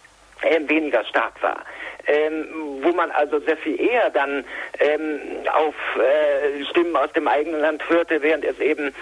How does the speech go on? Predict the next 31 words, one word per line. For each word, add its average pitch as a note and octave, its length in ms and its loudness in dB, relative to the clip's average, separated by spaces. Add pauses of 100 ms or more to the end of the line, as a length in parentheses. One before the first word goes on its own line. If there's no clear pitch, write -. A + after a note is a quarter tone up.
(200)
äh, C#3 260 2 (140)
für D#3 100 2
die C#3+ 100 -4
Katholiken D#3+ 640 0
diese D3 220 0
große E3+ 520 0
objektive D#3+ 640 -2
Instanz C#3 640 0
gab, E3 280 0 (240)
die C#3+ 120 -4
Glaubenslehre-Kongregation, D3+ 1500 0 (240)
damals C3+ 320 0
das B2+ 160 -2
Heilige C3 320 2
Offizium, D#3+ 580 -2 (240)
was D#3 160 2 (100)
eben, D3 360 -2
äh, F2+ 600 -6
hervorragende C3+ 760 0
Theologen F#3 460 2
hatte, E3+ 260 0
die D#3 180 -2
haben D3 360 0
eben D3 200 0
diese B2+ 220 -2
Schrift D3+ 260 -2
überprüft C#3+ 540 -2
und D#3+ 100 0
haben D3+ 200 0
dann C#3+ 200 0
ganz A#3 360 -4